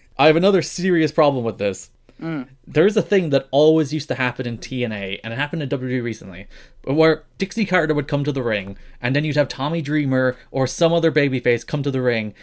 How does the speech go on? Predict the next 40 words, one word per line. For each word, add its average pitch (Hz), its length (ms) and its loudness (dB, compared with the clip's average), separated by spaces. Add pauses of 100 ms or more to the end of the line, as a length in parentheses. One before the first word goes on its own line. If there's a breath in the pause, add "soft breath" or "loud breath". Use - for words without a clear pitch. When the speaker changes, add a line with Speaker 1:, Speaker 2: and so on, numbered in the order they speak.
(140 soft breath)
Speaker 1:
and 123 160 -2
tell 143 340 2
you 143 200 0
everything 143 580 0
that's 135 180 -2
actually 123 480 -2
wrong 117 260 0
with 117 120 -6
the 117 60 -8
company. 120 420 -6
It's 131 100 -6
like, 123 140 0 (220 loud breath)
"You 175 240 2
shouldn't 165 300 -2
be 147 80 2
on 135 120 2
television. 113 560 0 (160 loud breath)
You 233 160 0
should 190 140 -4
be 160 80 -4
giving 147 240 0
these 139 180 -2
young 143 160 0
people 135 260 -2
a 117 60 -2
chance. 135 420 -4 (280 loud breath)
This 214 200 2
shouldn't 175 380 -2
be 190 140 2
Speaker 2:
Ah. - 20 4
Speaker 1:
the 160 80 2
company 151 320 -4
about 143 300 0
you." 135 340 0 (240 soft breath)
And 165 180 -4
that, 226 220 -2
then 202 180 4
you're 165 160 2
like, 117 240 -4 (240)
"You 175 340 -4